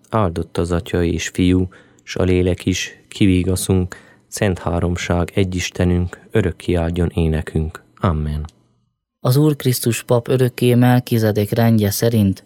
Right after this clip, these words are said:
Speaker 2: Alleluja. Így szólt az Úr az én Uramhoz: „Jobbon felül foglalj helyet,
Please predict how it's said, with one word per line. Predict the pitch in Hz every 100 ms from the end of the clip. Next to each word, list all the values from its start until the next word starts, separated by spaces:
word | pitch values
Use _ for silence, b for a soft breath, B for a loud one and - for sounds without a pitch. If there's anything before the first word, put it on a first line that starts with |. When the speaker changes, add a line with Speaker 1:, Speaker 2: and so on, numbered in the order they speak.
| _
Speaker 2:
Alleluja. | - 101 95 98 98 92 90 101 _ _ _ _
Így | - 147 139
szólt | - 123 117
az | 107 113
Úr | 120 113
az | 104
én | 107 110
Uramhoz: | 120 113 110 110 104 - _ -
„Jobbon | 123 131 131 127 120
felül | - 117 117
foglalj | 113 131 110 98 95
helyet, | 107 104 101 95 - -